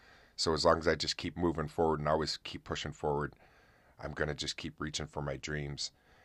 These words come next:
And when we hear from you guys today, some of them were about dreams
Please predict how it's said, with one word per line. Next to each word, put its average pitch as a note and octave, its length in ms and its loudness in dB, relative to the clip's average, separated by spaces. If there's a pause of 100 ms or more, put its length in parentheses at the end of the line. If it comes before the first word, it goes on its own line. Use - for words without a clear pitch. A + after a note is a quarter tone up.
(120)
And E2 100 -2
when E2+ 120 2
we E2+ 180 2
hear F2+ 260 2
from F2+ 180 0
you E2 100 0
guys D#2+ 380 2 (140)
today, E2 500 2 (140)
some F#2 220 4
of E2 80 2
them E2 120 -2
were F2 200 6
about D#2 260 4
dreams D2 560 -6